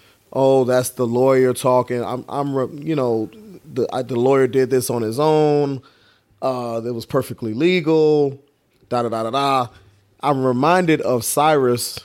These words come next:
and Flipper's exchange in, uh, Jungle Fever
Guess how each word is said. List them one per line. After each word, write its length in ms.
and 160
Flipper's 500
exchange 840
in, 220
uh, 260
Jungle 340
Fever 440